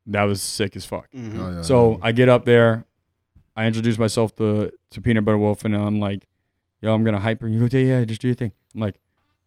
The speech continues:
Speaker 1: "All right, cool."
Speaker 3: <laughs>
Speaker 1: And then so I did it, and dude, it was fucking, like,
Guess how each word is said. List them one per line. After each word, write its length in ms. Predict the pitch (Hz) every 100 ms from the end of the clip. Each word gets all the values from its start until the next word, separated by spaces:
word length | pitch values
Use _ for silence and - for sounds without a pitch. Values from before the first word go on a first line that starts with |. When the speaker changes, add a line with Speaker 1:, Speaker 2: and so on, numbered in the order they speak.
| _ _ _ _ _ 104
Speaker 1:
"All 80 |
right, 160 | 104 101
cool." 320 | - 117 92 -
Speaker 3:
<laughs> 40 | 311 311 - 403 -
Speaker 1:
And 120 | 135
then 140 | 139 131
so 140 | 143
I 100 | 131
did 260 | 110 147 202
it, 280 | 151 135 -
and 240 | 123 110
dude, 220 | 107 127 127
it 60 |
was 180 | 139 127
fucking, 400 | - - _ 104
like, 320 | 117 101 -